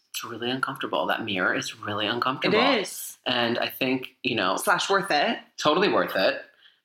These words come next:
Speaker 1: But I think it's important to say it because a lot of people go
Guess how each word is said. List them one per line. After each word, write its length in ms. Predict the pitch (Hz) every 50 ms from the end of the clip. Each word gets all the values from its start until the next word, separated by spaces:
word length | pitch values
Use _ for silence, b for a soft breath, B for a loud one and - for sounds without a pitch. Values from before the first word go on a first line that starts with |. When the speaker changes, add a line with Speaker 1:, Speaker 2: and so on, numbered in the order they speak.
| b _
Speaker 1:
But 120 | 147 143
I 80 | 143 139
think 260 | 139 - 156 151 160
it's 320 | 180 - - - - - - 143
important 580 | 143 143 143 147 - 131 127 123 143 139 143
to 80 | - -
say 360 | - - - 107 113 151 151
it 220 | 101 - - - -
because 240 | 110 - - - -
a 60 | 113
lot 280 | 110 113 107 110 113 127
of 160 | 139 139 -
people 420 | - - 120 117 - - 123 - 127
go 440 | 120 113 110 107 107 110 120 131